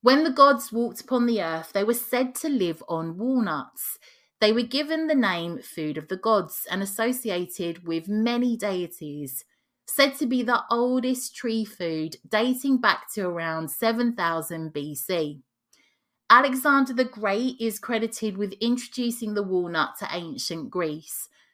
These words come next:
Romans then brought it to Europe and North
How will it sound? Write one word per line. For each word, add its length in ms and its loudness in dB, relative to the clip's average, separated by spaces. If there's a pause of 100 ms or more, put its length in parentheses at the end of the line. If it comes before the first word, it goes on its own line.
(180)
Romans 640 6
then 300 4
brought 320 -2
it 100 -14
to 80 -2
Europe 640 0
and 240 -2
North 320 -6